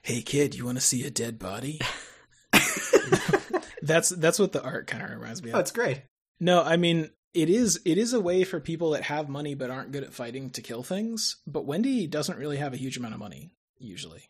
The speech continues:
Speaker 1: I mean, okay, okay, now that Drawing Thin is out, everybody who can play Drawing
Speaker 2: I was,
Speaker 1: Thin.
Speaker 2: I was about to say, I was like, "Hmm, I don't know about that."
Speaker 1: Okay, yep, no, you're right. But, uh,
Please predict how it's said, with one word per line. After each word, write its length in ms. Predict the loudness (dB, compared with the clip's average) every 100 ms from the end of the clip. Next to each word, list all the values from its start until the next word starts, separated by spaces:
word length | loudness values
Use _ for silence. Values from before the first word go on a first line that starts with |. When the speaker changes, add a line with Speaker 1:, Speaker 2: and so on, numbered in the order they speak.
| _ _ _ -6
Speaker 1:
I 40 |
mean, 100 | -2
okay, 320 | 0 0 -2 -4
okay, 240 | -6 -6
now 160 | -4 -2
that 100 | -2
Drawing 220 | -2 -4
Thin 160 | -6
is 140 | -6 -6
out, 180 | -8 -8
everybody 340 | -8 -8 -8
who 60 | -10
can 140 | -10
play 100 | -10
Drawing 220 | -8 -2
Speaker 2:
I 20 |
was, 120 | 0 2
Speaker 1:
Thin. 80 |
Speaker 2:
I 40 | 4
was 140 | 4
about 220 | 8 8
to 40 | 10
say, 220 | 8 8
I 20 |
was 120 | 6 4
like, 100 | 2
"Hmm, 320 | 0 -6 -6
I 80 | -4
don't 120 | -2
know 60 |
about 200 | 2 2
that." 160 | 4 4
Speaker 1:
Okay, 400 | 6 6 6 4
yep, 280 | 2 0 0
no, 160 | -4 -6
you're 160 | -2
right. 180 | -2 -4
But, 280 | -6 0 0
uh, 380 | 2 2 4 0